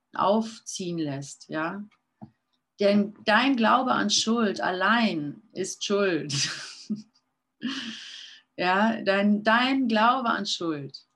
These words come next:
lässt dich anhaften, dass da noch was gut zu machen sei. Es ist nichts mehr gut zu machen. Es ist gut.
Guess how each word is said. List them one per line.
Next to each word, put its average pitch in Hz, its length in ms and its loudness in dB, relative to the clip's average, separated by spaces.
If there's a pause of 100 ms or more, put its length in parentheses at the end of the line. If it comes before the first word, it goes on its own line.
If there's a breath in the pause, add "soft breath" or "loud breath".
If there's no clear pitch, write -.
(1120)
lässt 190 400 -4
dich - 320 -6
anhaften, 202 720 2
dass 185 180 -8
da 180 120 -2
noch 180 160 -6
was 180 200 -8
gut 220 220 -6
zu 185 120 -8
machen 147 300 -6
sei. 139 260 -14 (3500)
Es 175 180 -6
ist 214 140 -4
nichts 240 340 2
mehr 226 160 2
gut 214 260 -2
zu - 140 -10
machen. 139 440 -8 (320)
Es 175 200 -4
ist - 280 -12
gut. 165 540 -10